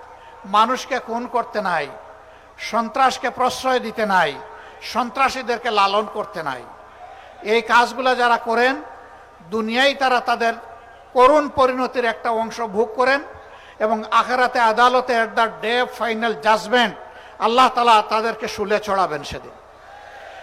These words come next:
সেই শুলটা বাংলাদেশের বিভিন্ন দেশের বিদ্যমান শুলের মতো নয়, সেটা আগুনের মহাকুণ্ড। আল্লাহকে ভয় করুন,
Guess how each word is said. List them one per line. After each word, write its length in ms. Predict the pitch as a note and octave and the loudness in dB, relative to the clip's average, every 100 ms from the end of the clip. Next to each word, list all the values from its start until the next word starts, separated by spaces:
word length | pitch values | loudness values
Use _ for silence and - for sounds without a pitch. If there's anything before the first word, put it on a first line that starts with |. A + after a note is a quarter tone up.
| - - | -18 -14
সেই 340 | - A3+ B3+ | 0 2 2
শুলটা 460 | - B3+ B3 B3+ A3 | 0 -4 0 2 4
বাংলাদেশের 800 | G#3 G#3 G#3+ A3 A#3 C4 B3 G#3+ - - - - - | 2 2 0 0 -2 0 0 0 -6 -18 -20 -20 -4
বিভিন্ন 460 | A3 A#3 A#3+ B3+ | -2 -2 0 0
দেশের 480 | G3+ A#3 A3 B3 G#3+ | 0 -2 -2 -2 -2
বিদ্যমান 500 | F3+ A3+ F#3+ A#3+ A3+ | -4 -4 0 2 2
শুলের 360 | G#3+ G#3+ A3 G#3+ | -2 -4 -4 -2
মতো 240 | G#3+ A3+ G3+ | -6 -6 -2
নয়, 580 | F#3+ F3+ E3 C#3 C3+ - - - - - - - - | 0 0 0 -2 -8 -14 -16 -18 -20 -20 -20 -20 -20
সেটা 280 | - G#3 A#3 | -14 -2 4
আগুনের 580 | G#3 G3+ G#3 A3+ A3 G#3+ | 4 4 0 -2 0 0
মহাকুণ্ড। 800 | F#3 F#3 G#3 G3 F#3+ D3+ C#3+ C#3 B2 - - - - - - - - - - - - - - - - - - | 0 4 6 4 0 -12 -10 -10 -12 -16 -20 -20 -20 -20 -20 -20 -20 -20 -20 -20 -20 -20 -20 -20 -20 -12 -6
আল্লাহকে 420 | G#3+ A3 A3 A3+ | 2 2 2 0
ভয় 260 | F3+ G3+ | 2 4
করুন, 340 | G#3 F#3+ D3+ | 2 -4 -8